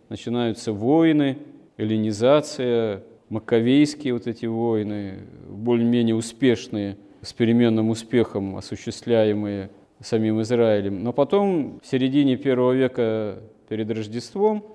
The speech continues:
приходит Рим, и уже от римского владычества иудеи и Израиль избавиться не могут.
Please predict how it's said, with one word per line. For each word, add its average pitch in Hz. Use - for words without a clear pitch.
приходит 131
Рим, 226
и 120
уже 123
от 123
римского 143
владычества 120
иудеи 120
и -
Израиль 120
избавиться 117
не 117
могут. 98